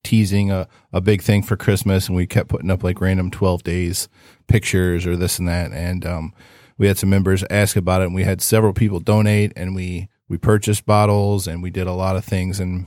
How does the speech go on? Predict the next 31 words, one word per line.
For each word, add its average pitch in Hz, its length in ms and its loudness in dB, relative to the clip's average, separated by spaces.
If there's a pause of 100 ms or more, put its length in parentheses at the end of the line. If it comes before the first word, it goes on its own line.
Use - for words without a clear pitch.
(120)
made, 95 360 0
I 82 80 -4
think 107 180 -4
we 113 80 2
gave 101 240 0
away 95 240 -2
a 92 40 -4
total 101 280 0
of - 140 -10
twenty-two 110 600 2
bottles 107 560 0
in 95 120 -2
twelve 101 280 2
days. 104 360 -2 (920)
So 87 240 -2
it 85 60 -2
wasn't 104 300 2
just 101 200 0
one 98 140 2
a 98 40 0
day. 95 240 0
And 95 140 -2
then 95 80 0
we 98 120 -2
ended 104 300 4
on 98 140 0
Christmas - 380 0
Day. 101 260 0
We 95 120 -2
gave 98 220 -2
away, 92 420 -4